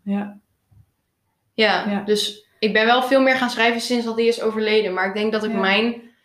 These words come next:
Speaker 2: rouw meer opzoek in bijvoorbeeld de foto's echt. In plaats van... Ik ben v-, ook veel meer een beelddenker dan een
Speaker 1: Hmm.
Speaker 2: woordendenker, als dat zo heet.
Speaker 1: Ja.
Speaker 2: <laughs>
Speaker 1: Ja.
Speaker 2: Dus wat dat betreft kan schrijven me soms ook wel een beetje tegenstaan, dat ik denk, ik heb daar niet zoveel zin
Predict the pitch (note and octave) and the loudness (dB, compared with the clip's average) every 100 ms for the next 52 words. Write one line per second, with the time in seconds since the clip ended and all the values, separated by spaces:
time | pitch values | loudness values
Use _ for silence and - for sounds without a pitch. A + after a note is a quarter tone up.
0 | _ _ _ _ _ F3 F3 F#3+ G3+ G#3+ | _ _ _ _ _ -12 -2 2 4 4
1 | A#3 G#3+ G3 G#3+ - G#3 - A3 - G3 | 2 -2 -2 -2 -2 -6 -4 -6 -6 -10
2 | G#3 G#3 G3+ - _ F#3 G3 F#3+ F3+ - | -8 -8 -10 -18 _ -10 -10 -10 -12 -4
3 | G3 G3+ F3+ F3 F3+ F#3 - F#3 F3+ F3+ | -2 -2 -2 -6 -8 -12 -14 -14 -10 -10
4 | F#3 F#3 F#3 - _ _ _ - G3+ G3 | -12 -18 -20 -20 _ _ _ -2 -2 0
5 | - G#3 G3+ A3+ G#3+ G#3+ G#3 G3+ G3+ A3 | 0 0 0 2 4 6 4 4 4 4
6 | G#3 G3 G3 F#3+ F#3+ F#3+ F#3+ F#3 G#3+ G#3 | 4 2 0 0 0 0 -4 -6 -6 -2
7 | F#3+ F3 E3+ - _ - F#3 G#3 G#3+ G#3+ | -2 -4 -10 -16 _ -8 -2 0 0 -4
8 | - _ _ _ - G3 G3+ G#3+ A3+ G#3+ | -14 _ _ _ -8 -4 -4 -4 -6 -6
9 | G3+ G#3+ A3 A3+ C#4 - - A#3+ - A3+ | -6 0 4 6 4 0 -4 2 4 4
10 | G#3 - D4 D4+ - A3+ A3+ A3 A#3+ A#3+ | 0 -2 0 0 0 -2 -2 2 2 2
11 | - - _ - G#3+ A3+ A#3 A#3 A#3+ A#3 | -2 -10 _ -2 2 4 2 0 -2 0
12 | A3+ - A3 A3+ A#3 A3 A#3 A3 A3 A3 | 0 2 0 0 -2 -2 -2 0 2 2
13 | A3 A3 G#3+ A#3 A3 A3+ - F#3+ F#3+ F#3 | 2 0 -2 2 4 2 -4 -6 -6 -8
14 | F#3+ F#3+ F#3 F#3+ G3 F#3+ F#3+ F#3+ G3+ | -8 -8 -10 -10 -8 -8 -10 -8 -4